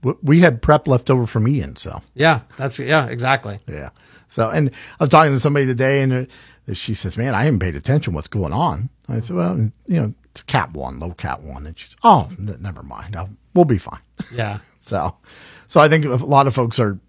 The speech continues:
Speaker 1: you know, taking it, watching, but, you know, just taking it in stride. So, and then we've got, but on the coast, though, they could see some trouble, but you never know where.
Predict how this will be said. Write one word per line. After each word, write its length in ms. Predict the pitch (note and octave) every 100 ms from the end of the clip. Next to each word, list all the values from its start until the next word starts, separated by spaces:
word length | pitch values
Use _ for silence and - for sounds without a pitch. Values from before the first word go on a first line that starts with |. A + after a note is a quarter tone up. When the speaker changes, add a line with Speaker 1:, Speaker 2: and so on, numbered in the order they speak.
| _
Speaker 1:
you 60 | B2
know, 140 | F2 D2
taking 260 | C3+ A2+ G#2
it, 160 | G2 - _ _ _ _ _ _ _ _ -
watching, 540 | A#2+ C3 - C#3+ B2+
but, 120 | A2+ A2 -
you 160 | C3+
know, 80 | G2
just 200 | D#2 F2
taking 300 | A#2 F2+ D#2+
it 100 | C#2+
in 60 | -
stride. 380 | - - - - _ -
So, 240 | F2+ A#1 - _ _ -
and 100 | D3
then 80 |
we've 160 | D#3+ C3
got, 320 | D3+ C3 B2+ - A#2+ A#2
but 220 | C#3 D3+ -
on 180 | D#3 C#4
the 80 | -
coast, 360 | - G3+ -
though, 140 | F#2+ C2+
they 160 | B2+
could 240 | F3+ F3 D#3
see 160 | D#3
some 240 | C3 B2 G#2
trouble, 420 | D3 D#3 C3+ - _
but 140 | G#2+ A2
you 60 |
never 160 | F#2+ B2
know 100 | C3+
where. 280 | D3 C#3+